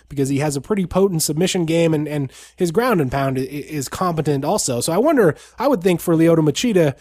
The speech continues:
uh, even if he is feeling some sense of urgency that this might be his last chance to kind of become the guy he was always meant to be,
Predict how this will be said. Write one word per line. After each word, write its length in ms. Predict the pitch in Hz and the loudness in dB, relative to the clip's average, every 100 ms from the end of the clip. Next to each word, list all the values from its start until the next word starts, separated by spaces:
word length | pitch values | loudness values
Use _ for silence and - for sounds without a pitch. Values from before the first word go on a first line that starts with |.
| - - | -16 -8
uh, 160 | 143 139 | -4 -2
even 240 | 214 220 | 0 2
if 120 | 196 190 | 2 2
he 160 | 196 | 2
is 180 | 214 202 | 2 2
feeling 340 | 185 175 165 | 0 2 2
some 180 | 139 165 | 0 -2
sense 220 | 147 165 | 0 2
of 140 | 143 139 | 2 2
urgency 420 | 196 180 147 147 | 2 2 0 0
that 140 | 135 | -2
this 180 | 139 151 | -4 -4
might 240 | 160 151 131 | -4 -4 -2
be 160 | 151 | -2
his 220 | 143 127 | -2 -2
last 160 | 131 143 143 - | -4 -4 -4 -6
chance 400 | - 156 151 - | -6 -4 -4 -4
to 280 | - 131 117 - - - | -4 -6 -6 -10 -20 -8
kind 240 | 160 160 | -2 0
of 120 | 147 | 0
become 400 | 131 131 156 160 | -2 -6 -2 0
the 60 | 139 | -2
guy 320 | 131 143 151 | -2 -2 -2
he 160 | 139 151 | 0 0
was 140 | 131 | 0
always 320 | 139 151 131 | 0 0 -2
meant 220 | 131 151 143 | -2 -4 -4
to 60 | |
be, 400 | 123 156 151 127 | -2 0 0 -2